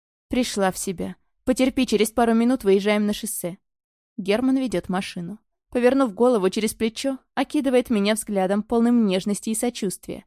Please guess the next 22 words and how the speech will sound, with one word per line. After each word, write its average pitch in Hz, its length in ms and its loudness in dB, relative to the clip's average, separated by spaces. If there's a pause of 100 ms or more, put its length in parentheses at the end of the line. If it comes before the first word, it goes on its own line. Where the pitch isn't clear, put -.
(200)
словно 254 340 4
хочет 254 360 0
разделить 226 420 0
со 233 140 2
мной 220 160 2
мою 226 280 0
боль. 175 280 -6 (540)
Я 190 200 0
теряюсь, 196 640 -4
не 208 120 2
мерещится 208 560 0
ли 180 120 0
мне 180 240 -2
это. 208 260 -14 (880)
«Как 269 200 0
все - 200 -2
прошло?» 196 600 -2 (240)
выдавливаю 185 600 2
я. 180 240 -8 (800)
Операция 285 520 2
прошла 226 320 0
успешно. 196 580 -6